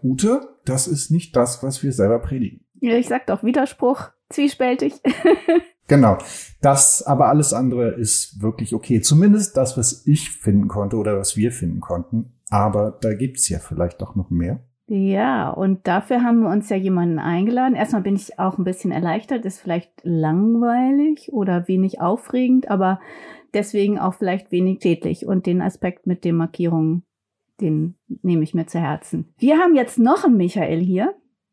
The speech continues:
Speaker 2: Michael Mayer, Inhaber des Lehrstuhls für I-T-Sicherheit am Institut für Informatik der Uni Bonn und Leiter der Abteilung Cybersecurity beim Fraunhofer Institut für Kommunikation, Informationsverarbeitung und Ergonomie.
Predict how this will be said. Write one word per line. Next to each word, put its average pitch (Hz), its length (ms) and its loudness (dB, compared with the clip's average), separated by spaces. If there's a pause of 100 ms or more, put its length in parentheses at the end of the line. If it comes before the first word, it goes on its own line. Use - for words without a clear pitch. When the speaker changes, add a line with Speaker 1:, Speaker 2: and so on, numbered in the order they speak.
(440)
Speaker 2:
Michael 214 380 0
Mayer, 185 380 2 (1000)
Inhaber 269 380 6
des 214 180 0
Lehrstuhls 214 440 0
für - 140 -4
I-T-Sicherheit 254 920 0
am 208 100 -2
Institut 202 520 -2
für - 80 -4
Informatik 185 680 0
der - 140 -2
Uni 180 220 2
Bonn 196 260 2 (160)
und 196 220 0
Leiter 185 340 0
der 208 180 0
Abteilung 180 480 0
Cybersecurity 233 1080 -2 (340)
beim 185 220 2
Fraunhofer 233 600 2
Institut 208 460 -2
für 185 140 -2
Kommunikation, 214 840 2
Informationsverarbeitung 185 1300 -2
und - 180 -4
Ergonomie. 185 800 2